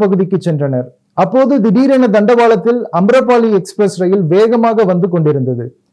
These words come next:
ரயில் வருவதை கவனித்த சுனிதி தேவியும் நீத்து தேவியும் குழந்தைகளை காப்பாற்றுவதற்காக தண்டவாளத்தை நோக்கி ஓடினர். ஆனால் அதற்குள் வேகமாக வந்த ரயில் குழந்தைகள் உட்பட நான்கு பேர் மீதும் பயங்கரமாக மோதியது.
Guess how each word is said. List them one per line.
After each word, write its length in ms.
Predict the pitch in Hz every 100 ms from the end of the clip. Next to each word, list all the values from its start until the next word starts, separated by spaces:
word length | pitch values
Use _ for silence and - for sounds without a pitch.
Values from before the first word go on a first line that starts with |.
| _ _ _ -
ரயில் 360 | 165 240 302 269
வருவதை 340 | 254 247 240 214
கவனித்த 360 | 202 220 214 214 -
சுனிதி 300 | 196 220 240
தேவியும் 360 | 226 214 220 220
நீத்து 240 | 196 220 233
தேவியும் 380 | 196 165 147 165 220 _ _ -
குழந்தைகளை 500 | 233 277 277 262 254 208
காப்பாற்றுவதற்காக 960 | 214 214 240 233 233 208 202 208 196 214
தண்டவாளத்தை 560 | 190 208 254 247 233 220 196
நோக்கி 220 | 196 208 175
ஓடினர். 340 | 160 151 131 123 _ _ _ _ 196
ஆனால் 260 | 233 277 269
அதற்குள் 360 | 233 254 240 254
வேகமாக 500 | 220 240 254 254 247 240
வந்த 180 | 226 214
ரயில் 220 | 214 233 226
குழந்தைகள் 440 | 220 247 254 254 247
உட்பட 260 | 214 202 220 208
நான்கு 280 | 180 240 247 226
பேர் 160 | 247 226
மீதும் 260 | 214 220 175
பயங்கரமாக 640 | 170 226 247 247 226 214 208
மோதியது. 420 | 180 160 143 123